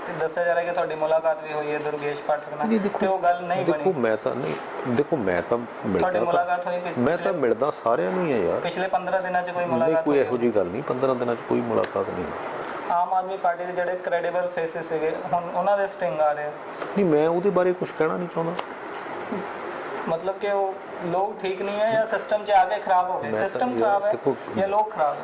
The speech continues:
Speaker 2: ਸਮਝੇ ਨਹੀਂ, ਸਿਸਟਮ ਨਹੀਂ ਖਰਾਬ ਹੈਗਾ,
Speaker 1: ਹਮ।
Speaker 2: ਸਿਸਟਮ ਨੂੰ ਚਲਾਉਣ ਲਈ ਲੋਕ ਚਾਹੀਦੇ ਆ।
Speaker 1: ਹਮ।
Speaker 2: ਜਦੋਂ ਲੋਕ ਠੀਕ ਨਹੀਂ ਕੰਮ ਕਰਦੇ ਤਾਂ ਫਿਰ ਸਿਸਟਮ ਆਟੋਮੈਟਿਕਲੀ ਖਰਾਬ ਹੁੰਦਾ।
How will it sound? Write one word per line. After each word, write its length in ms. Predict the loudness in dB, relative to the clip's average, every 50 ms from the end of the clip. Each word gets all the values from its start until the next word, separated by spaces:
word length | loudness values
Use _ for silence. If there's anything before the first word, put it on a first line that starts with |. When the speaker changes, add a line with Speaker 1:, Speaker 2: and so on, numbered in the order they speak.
| -6
Speaker 2:
ਸਮਝੇ 340 | -2 -2 0 0 2 2 2
ਨਹੀਂ, 100 | 2 2
ਸਿਸਟਮ 400 | 2 0 0 0 2 0 0 2
ਨਹੀਂ 140 | 0 0 0
ਖਰਾਬ 320 | 2 2 4 4 4 2
ਹੈਗਾ, 220 | 2 2 4 4 4
Speaker 1:
ਹਮ। 60 | 2
Speaker 2:
ਸਿਸਟਮ 380 | 2 0 0 0 0 0 0
ਨੂੰ 160 | 2 4 2 2
ਚਲਾਉਣ 580 | 4 2 2 2 2 4 4 4 4 4 4
ਲਈ 220 | 4 4 4 4 4
ਲੋਕ 340 | 6 6 6 6 4 2
ਚਾਹੀਦੇ 440 | 2 2 4 4 4 2 2 4 4
ਆ। 100 | 4 2 0 -2
Speaker 1:
ਹਮ। 180 | -2 -2 2
Speaker 2:
ਜਦੋਂ 280 | 2 4 4 6 4 4
ਲੋਕ 420 | 4 4 4 6 6 6 4 2 2
ਠੀਕ 220 | 2 2 2 2 2
ਨਹੀਂ 160 | 0 0 2
ਕੰਮ 220 | 0 0 0 0
ਕਰਦੇ 320 | 2 2 2 4 4 2 2
ਤਾਂ 120 | 2 2
ਫਿਰ 160 | 0 0 0
ਸਿਸਟਮ 380 | 2 2 2 2 2 2 2 2
ਆਟੋਮੈਟਿਕਲੀ 800 | 4 4 4 4 4 4 2 0 2 2 2 2 2 2 2
ਖਰਾਬ 280 | 4 4 4 4 2 2
ਹੁੰਦਾ। 180 | 0 -4 -6